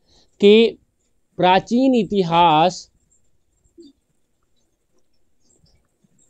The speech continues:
प्राचीन इतिहास के साधन के रूप में, साधन कहने का मतलब जानकारी जुटाने के रूप में, साधन के रूप में,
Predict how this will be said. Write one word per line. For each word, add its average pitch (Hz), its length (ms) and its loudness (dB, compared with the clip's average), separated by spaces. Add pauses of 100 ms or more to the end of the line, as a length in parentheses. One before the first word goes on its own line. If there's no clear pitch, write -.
(1200)
प्राचीन 185 460 -2
इतिहास 175 880 0 (420)
के 220 100 0
साधन 202 580 0
के 208 200 2
रूप 185 220 2
में, 160 460 0 (420)
साधन 202 540 -2
कहने 233 240 -2
का 208 100 -8
मतलब 214 220 -6
जानकारी 185 600 -2
जुटाने 170 500 -2
के 160 120 -4
रूप 135 260 -2
में, 139 100 -4
साधन 160 460 -6
के 151 120 -8
रूप 135 240 -6
में, 131 200 -10